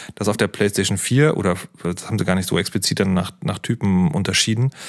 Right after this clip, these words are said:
ähm, dass es halt Diablo im, auf der Couch spielen zu viert Koop-Modus geben wird.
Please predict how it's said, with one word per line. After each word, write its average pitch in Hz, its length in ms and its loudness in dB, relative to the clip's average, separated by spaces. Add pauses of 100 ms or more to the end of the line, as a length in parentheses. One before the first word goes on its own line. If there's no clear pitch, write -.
(360)
ähm, 95 380 4
dass 95 100 2
es 92 140 -2
halt 95 260 -2
Diablo 107 600 2
im, 101 580 2
auf 107 220 -2
der 101 100 2
Couch 107 320 0
spielen 104 560 0
zu - 140 -4
viert - 420 -2
Koop-Modus 87 680 0
geben 85 260 -2
wird. 135 220 0